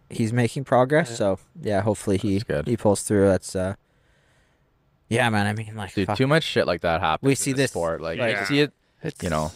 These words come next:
Speaker 1: Exactly.
Speaker 3: you see it pretty frequent, but it's like,
Speaker 2: Yeah.
Speaker 3: they're it, yeah.
Speaker 2: But if you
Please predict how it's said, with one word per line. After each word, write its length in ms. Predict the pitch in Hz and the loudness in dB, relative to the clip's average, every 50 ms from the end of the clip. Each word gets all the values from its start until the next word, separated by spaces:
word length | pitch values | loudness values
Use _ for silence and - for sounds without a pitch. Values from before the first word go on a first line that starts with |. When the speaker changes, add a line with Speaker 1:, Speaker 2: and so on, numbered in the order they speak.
| - - | -8 -4
Speaker 1:
Exactly. 560 | 120 113 107 98 101 92 90 98 110 - 113 120 | -2 -2 -2 0 -2 0 0 -2 -2 0 2 2
Speaker 3:
you 40 | 123 | 2
see 40 | 95 | 0
it 60 | 95 - _ _ _ | -2 -10 _ _ _
pretty 180 | - 117 110 | 0 0 0
frequent, 460 | 104 - 104 101 98 - 139 123 113 - | 0 0 -2 -2 0 0 0 0 0 0
but 100 | 90 85 | -2 -2
it's 160 | 76 - - | -2 -4 -2
like, 100 | 139 131 | 0 2
Speaker 2:
Yeah. 440 | 131 123 120 117 117 117 110 120 - | 2 4 2 2 0 -2 -4 -6 -4
Speaker 3:
they're 180 | - 90 82 80 | -4 -2 0 0
it, 120 | 71 71 - - | 0 -2 -4 -8
yeah. 220 | 80 50 52 - - _ | -12 -12 -12 -14 -10 _
Speaker 2:
But 180 | 147 156 180 - _ _ _ _ _ _ | -2 -2 -2 -2 _ _ _ _ _ _
if 140 | 151 147 139 | -10 -6 -2
you 460 | 180 185 190 190 190 180 180 170 | 0 2 4 4 4 4 4 2